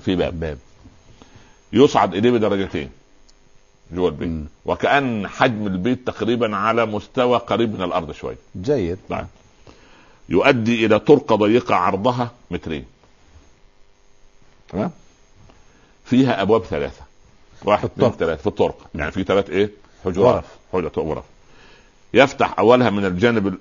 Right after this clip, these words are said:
Speaker 1: ي-، يفتح أولها من الجانب الأيسر على غرفة صغيرة مساحتها ستة أمتار، ثلاثة متر في اتنين متر. كان الرسول يتخذها محراباً له صلى الله عليه وسلم.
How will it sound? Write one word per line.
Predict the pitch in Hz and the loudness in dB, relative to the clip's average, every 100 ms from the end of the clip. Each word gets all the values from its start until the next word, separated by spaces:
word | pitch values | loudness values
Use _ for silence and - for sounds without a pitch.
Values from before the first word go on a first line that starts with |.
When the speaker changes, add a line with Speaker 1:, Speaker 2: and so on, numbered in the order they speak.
| - | -4
Speaker 1:
ي-، | 98 127 117 127 | 0 2 4 2
يفتح | 120 95 - | 0 -6 0
أولها | 107 101 82 - | 0 0 -4 -10
من | 71 82 | -8 -6
الجانب | 80 107 104 | -2 0 0
الأيسر | 92 107 113 - 110 - - - | -2 0 0 0 -4 -6 -20 -6
على | 82 92 | -2 0
غرفة | 95 131 - 104 | 2 2 2 -2
صغيرة | 101 95 117 120 | -2 0 2 0
مساحتها | 104 101 98 120 127 110 | -2 -4 -4 -4 -6 -10
ستة | 95 131 - - - | -6 -6 -6 -12 -12
أمتار، | 85 - 117 120 - _ | -12 -4 -2 -2 -6 _
ثلاثة | 90 113 110 | -2 0 0
متر | 110 127 - _ _ - | -2 -4 -6 _ _ -14
في | |
اتنين | 87 107 92 | -8 -6 -6
متر. | 76 - - _ _ - _ | -10 -14 -20 _ _ -20 _
كان | 110 110 | -4 -2
الرسول | 98 90 110 | -4 -4 -4
يتخذها | 95 - - 98 87 | -4 -4 -8 -4 -4
محراباً | 82 78 80 87 95 82 | -6 -10 -6 -2 -2 -4
له | 78 82 82 - | -8 -10 -10 -10
صلى | 80 | -10
الله | 73 | -8
عليه | 73 | -10
وسلم. | 69 62 | -12 -16